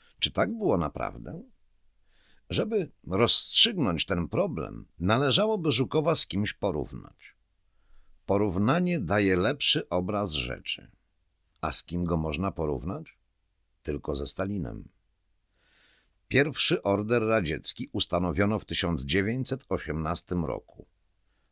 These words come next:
Order Czerwonego Sztandaru. Był wykonany ze srebra. Stalin miał trzy takie ordery. I Żukow też miał trzy.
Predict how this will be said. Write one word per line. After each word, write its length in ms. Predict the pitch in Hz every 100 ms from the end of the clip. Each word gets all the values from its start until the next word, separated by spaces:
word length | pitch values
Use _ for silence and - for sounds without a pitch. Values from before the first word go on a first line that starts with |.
| _
Order 520 | 98 104 117 117 143 123
Czerwonego 640 | 104 80 73 71 82 82
Sztandaru. 640 | - 73 80 - 50 - - _ _ _ _ _ _ _ -
Był 240 | 71 80
wykonany 640 | 73 82 - 78 107 101 80
ze 140 | 73
srebra. 580 | 78 - - - - - _ _ _ _ _ _ _ _ _ -
Stalin 540 | - - 76 80 107
miał 220 | 117 151
trzy 320 | 127 - - 101
takie 400 | - 57 67 64
ordery. 540 | 58 50 50 50 - _ _ _ _ _ _ _ _ -
I 80 | 208
Żukow 380 | 170 - 60
też 240 | - 57 -
miał 220 | 76 71
trzy. 420 | - - 60 62